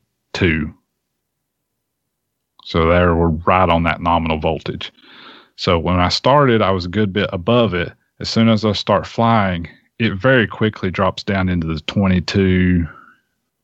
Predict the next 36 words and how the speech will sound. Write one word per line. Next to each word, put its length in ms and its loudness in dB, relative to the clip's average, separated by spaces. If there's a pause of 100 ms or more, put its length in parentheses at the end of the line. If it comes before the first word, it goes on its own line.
goes 260 0
from 360 -2 (120)
twenty-four 460 4
point 280 0
nine 460 4 (840)
down 180 -2
to, 60 0
like, 260 0
twenty-two 580 0
point 420 0
eight, 380 0 (440)
point 240 -4
nine. 420 0 (840)
And 240 4
normal 320 6
flying, 460 2
if 160 -2
you 80 0
look 200 -2
at 80 -18
this 240 -4
average 380 0
flight 280 0
log 280 0
and 80 0
look 180 0
at 80 -8
the 60 -6
green 340 2
line, 320 2
Kevin, 460 0 (500)
you 80 -10
see 220 -2
it 80 -2
starts 420 0
up, 340 2